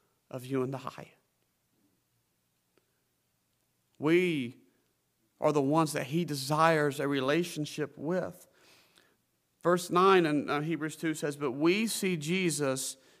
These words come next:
who was made a little lower than the angels for the suffering of death,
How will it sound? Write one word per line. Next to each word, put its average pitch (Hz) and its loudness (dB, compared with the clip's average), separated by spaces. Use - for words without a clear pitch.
who 156 -2
was 143 0
made 156 4
a 139 2
little 160 4
lower 151 4
than 139 -2
the 139 0
angels 131 0
for 143 -2
the 127 -2
suffering 170 4
of 127 2
death, 131 0